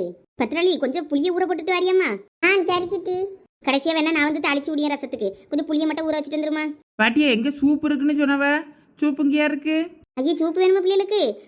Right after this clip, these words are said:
Speaker 1: சூப்பு முடிஞ்சு போச்சா, இருக்கா இல்லையான்னு தெரியலையே. அங்க அடுப்பங்கரையில பெரிய பொண்ணு நிப்பா, அந்த லட்சுமியும் நிப்பா, போய் கேட்டு பாருங்களேன். அவ்வளவும் சூப்பு சூப்புன்னு அவ்வளவும் எல்லாம் குடிச்சு புட்டுவ, அங்க இருக்கா என்னன்னு வேணா போய் பாருங்க.
Speaker 2: ஆ, சரி பாட்டியே.
Speaker 1: நான் ரசம் வச்சு விட்டுட்டு வாரேன். நீயே செஞ்சிருவியப்போ? ஆமா சித்தியே, நானே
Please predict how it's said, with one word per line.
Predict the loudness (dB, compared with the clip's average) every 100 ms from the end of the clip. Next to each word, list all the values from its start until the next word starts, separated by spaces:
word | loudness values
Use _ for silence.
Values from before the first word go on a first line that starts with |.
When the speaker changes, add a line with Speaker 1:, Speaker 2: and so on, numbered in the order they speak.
| -6
Speaker 1:
சூப்பு | -4 -2 -2
முடிஞ்சு | -2 -2
போச்சா, | -4 -2 -2
இருக்கா | -2 -2
இல்லையான்னு | 0 0 0
தெரியலையே. | 0 0 0 0 -2 -8 -8
அங்க | -4 -2
அடுப்பங்கரையில | -2 -2 -2 -2 -2 0
பெரிய | -2 0
பொண்ணு | 2 2
நிப்பா, | 2 -2 -2 -8 -6
அந்த | -4 -2 0 0
லட்சுமியும் | -2 -2 0 0
நிப்பா, | -2 -4
போய் | -4
கேட்டு | -4 -2 -2
பாருங்களேன். | -2 0 -2 -4 -10 _ -4
அவ்வளவும் | 0 2 2 0
சூப்பு | -2 -4
சூப்புன்னு | -2 0 0
அவ்வளவும் | 0 0
எல்லாம் | 0 -2
குடிச்சு | -2 -4
புட்டுவ, | -2 -2 -4 -8 -4
அங்க | -2 -2
இருக்கா | -2 -2
என்னன்னு | 0 0
வேணா | 0 -4
போய் | -4 -2
பாருங்க. | -2 -2 -6 -8 _ 2
Speaker 2:
ஆ, | 2 2 0
சரி | 0 -2
பாட்டியே. | 0 2 2 -2 -2 2
Speaker 1:
நான் | 2
ரசம் | 0 0 -2
வச்சு | 0 -2
விட்டுட்டு | -2 0 0
வாரேன். | 0 -2 -6 -14 _ _ 2
நீயே | 2 2
செஞ்சிருவியப்போ? | 0 0 0 0 -2 -2 -6 _ 0 4
ஆமா | 4
சித்தியே, | 2 0 2 2
நானே | 2